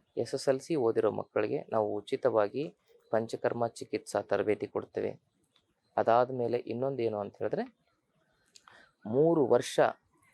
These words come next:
ಉಚಿತವಾಗಿ ನಿಮ್ಮ ಮಕ್ಕಳಿಗೆ ನಾವು ಡಿಗ್ರಿ ವ್ಯಾಸಂಗವನ್ನ ಓದಿಸ್ತೇವೆ. ನಿಮ್ಮ ಮಕ್ಕಳು ಪಿ ಯು ಸಿ ಆದ್ಮೇಲೆ ಓದ್ಲಿಕ್ಕಾಗ್ದೆ ಹಣಕಾಸಿನ ತೊಂದರೆ ಇದ್ರೆ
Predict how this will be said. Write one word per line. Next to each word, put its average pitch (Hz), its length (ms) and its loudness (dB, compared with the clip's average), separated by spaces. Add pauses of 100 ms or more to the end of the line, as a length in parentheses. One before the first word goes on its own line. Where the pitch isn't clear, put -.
ಉಚಿತವಾಗಿ 131 640 0
ನಿಮ್ಮ 120 200 -2
ಮಕ್ಕಳಿಗೆ 113 360 -2
ನಾವು 120 240 -2
ಡಿಗ್ರಿ 127 500 -4
ವ್ಯಾಸಂಗವನ್ನ 110 640 0 (140)
ಓದಿಸ್ತೇವೆ. - 560 -2 (840)
ನಿಮ್ಮ 120 160 0
ಮಕ್ಕಳು 117 240 0
ಪಿ 120 160 -4
ಯು 123 100 4
ಸಿ 123 180 -4
ಆದ್ಮೇಲೆ 107 340 -2
ಓದ್ಲಿಕ್ಕಾಗ್ದೆ 107 880 0 (120)
ಹಣಕಾಸಿನ 113 500 0
ತೊಂದರೆ 110 400 0
ಇದ್ರೆ - 320 -2